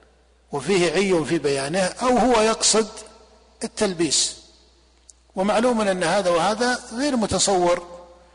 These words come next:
في كلام أغلب العقلاء، فضلا عن كلام من؟ المسلمين،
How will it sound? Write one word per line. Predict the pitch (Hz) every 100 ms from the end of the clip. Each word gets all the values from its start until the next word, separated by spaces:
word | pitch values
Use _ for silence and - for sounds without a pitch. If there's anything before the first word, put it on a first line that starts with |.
| _ _ _ _
في | - 202 185
كلام | - 180 226 214
أغلب | 190 233 214 196
العقلاء، | 180 165 170 156 160 196 - - -
فضلا | 202 233 233 220 190
عن | 202
كلام | 190 190 190
من؟ | 190 180 180 202 - - - _ _ _ _ _ _ _ _ _ -
المسلمين، | 185 196 - 180 180 180 202